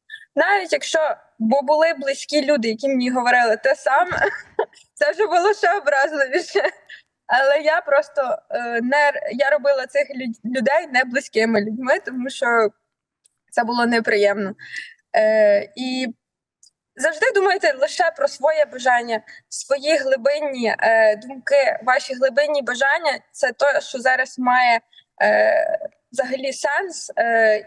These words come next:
і взагалі війна, е, повномасштабна мені допомогла це реалізувати, тому що я десь півроку знаходилась в жахливому стані, як зараз, ну, я не знаю, переважна більшість українців,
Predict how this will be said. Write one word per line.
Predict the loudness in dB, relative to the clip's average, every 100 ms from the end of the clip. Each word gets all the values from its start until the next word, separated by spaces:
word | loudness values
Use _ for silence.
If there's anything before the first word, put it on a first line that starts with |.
| -10
і | -2
взагалі | 0 0 -4
війна, | -2 -2 2 2 0 -4
е, | -10 -10 _
повномасштабна | -12 -10 -6 -6 -4 -6
мені | -6 -6
допомогла | -6 -8 -2 2 2
це | 0 -2
реалізувати, | -2 -4 -4 -2 -2 -6
тому | -16 -14
що | -10 -2
я | 0 0 -2 _ _ _ -4
десь | -4
півроку | -4 0 2 2 0 -6
знаходилась | -4 -2 -4 -4 -10
в | -6
жахливому | -4 2 2 0 -4
стані, | -4 0 2 2
як | 0
зараз, | 0 0 0 0
ну, | 2
я | 2
не | 2
знаю, | 0 -2 -4 -12 -8 -4
переважна | 2 2 0 -6
більшість | -10 -10 -12 -12 -10
українців, | -6 -2 0 0 0